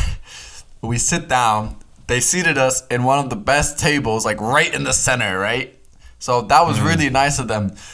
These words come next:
Speaker 1: But then, like, right next to us were a group of three girls on a table
Speaker 2: Mm-hmm.
Speaker 1: that were getting drunk off of champagne,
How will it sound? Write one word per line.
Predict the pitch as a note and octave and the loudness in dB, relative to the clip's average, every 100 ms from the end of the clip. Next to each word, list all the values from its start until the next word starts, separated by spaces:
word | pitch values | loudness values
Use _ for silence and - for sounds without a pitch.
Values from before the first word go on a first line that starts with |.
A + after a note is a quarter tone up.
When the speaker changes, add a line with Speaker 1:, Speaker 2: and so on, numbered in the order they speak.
| - - - | -20 -20 -6
Speaker 1:
But | B2 A#2+ | -4 0
then, | C#3 C3 | 0 0
like, | B2+ A#2+ - - | -4 -6 -10 -12
right | G#2 B2 C3+ | -6 -6 -4
next | B2+ - - | -8 -6 -8
to | A2 F#2 | -8 -8
us | F#2+ - - - - - - - | -6 -6 -8 -12 -20 -20 -20 -20
were | - A2 G#2+ | -8 -6 -6
a | G#2+ | -6
group | A2 C#3 C3+ | -8 -8 -4
of | A2 - | -6 -6
three | - - D#3+ | -6 -4 -6
girls | C#3 G2+ F#2 A2 C#3+ - - - _ - | -6 -4 -4 -6 -8 -12 -16 -20 _ -12
on | G#2+ | -10
a | G2+ | -8
table | - A#2+ A2 F#2 F2+ | -6 -6 -6 -6 -6
Speaker 2:
Mm-hmm. | G2+ F#2+ G#2 A2+ - - | -4 -2 -4 -6 -8 -4
Speaker 1:
that | G#2 G2 - | -2 -2 -6
were | G#2 G#2 G#2 G2 F#2 _ _ _ - _ _ - - - _ _ _ | -4 -2 -2 -4 -8 _ _ _ -20 _ _ -20 -20 -20 _ _ _
getting | - B2+ C3 G#2 | -6 -4 -4 -6
drunk | G#2+ A2 D3+ D#3 - | -2 0 0 -6 -6
off | A2 A2 A2 | -2 -2 -4
of | G2 | -8
champagne, | - - G#2+ G2+ - G#2+ G2+ F#2 C#3 | -8 -6 -6 -4 -2 -2 -4 -6 -10